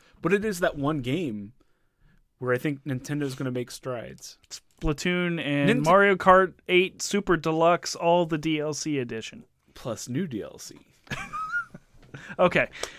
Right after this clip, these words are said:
Speaker 2: So I think we've called out wha-
Speaker 1: Yeah. Friend codes, one dumb thing.
Speaker 2: One really dumb thing. All right, last shots.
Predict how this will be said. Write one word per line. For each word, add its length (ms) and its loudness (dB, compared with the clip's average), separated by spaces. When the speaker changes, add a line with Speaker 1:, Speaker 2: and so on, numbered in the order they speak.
Speaker 2:
So 380 6
I 100 4
think 200 2
we've 140 2
called 280 6
out 360 4
wha- 800 2
Speaker 1:
Yeah. 180 4
Friend 220 2
codes, 520 -4
one 380 6
dumb 320 6
thing. 760 -4
Speaker 2:
One 600 -6
really 840 0
dumb 480 -8
thing. 480 -12
All 80 12
right, 180 12
last 240 10
shots. 640 4